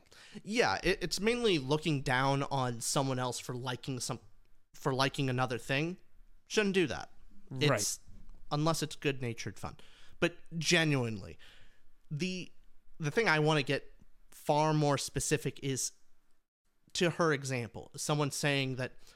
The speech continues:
Speaker 1: "Oh, I only read classic fantasy." It'd be
Speaker 2: Mm.
Speaker 1: someone else saying, like, going, "Oh, yeah, I read classic fantasy. I really love Brandon Sanderson."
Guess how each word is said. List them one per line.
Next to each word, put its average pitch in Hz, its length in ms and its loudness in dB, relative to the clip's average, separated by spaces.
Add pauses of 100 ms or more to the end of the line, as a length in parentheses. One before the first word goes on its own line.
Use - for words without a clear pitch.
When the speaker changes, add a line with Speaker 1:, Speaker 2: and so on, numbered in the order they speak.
(120)
Speaker 1:
"Oh, 143 140 4
I 151 220 6
only 147 260 4
read 127 320 -8
classic 117 600 -4
fantasy." - 520 -10 (100)
It'd 156 140 4
be 196 80 0
Speaker 2:
Mm. 180 40 0
Speaker 1:
someone 175 360 4
else 151 180 4
saying, 131 260 0
like, 107 200 -6
going, 120 240 -2 (640)
"Oh, 277 200 4
yeah, 262 220 4
I 208 120 4
read 262 240 -4
classic - 500 0
fantasy. 131 640 -2
I 165 100 6
really 165 320 2
love 143 320 0
Brandon 131 360 -2
Sanderson." - 540 -6